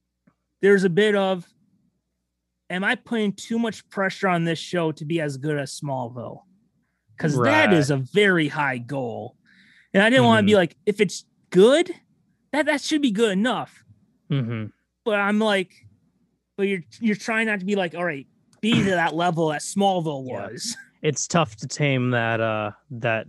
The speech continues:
Speaker 2: that expectation, that urge to, uh,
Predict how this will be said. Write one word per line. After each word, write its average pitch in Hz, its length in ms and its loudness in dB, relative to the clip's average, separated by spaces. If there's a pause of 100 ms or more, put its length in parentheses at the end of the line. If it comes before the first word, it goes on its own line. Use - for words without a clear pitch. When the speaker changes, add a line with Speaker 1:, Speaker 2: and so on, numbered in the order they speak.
(160)
Speaker 2:
that 117 180 -2
expectation, 107 1040 -8
that 107 220 -6 (500)
urge 110 580 -6
to, 104 300 -6
uh, 95 200 -8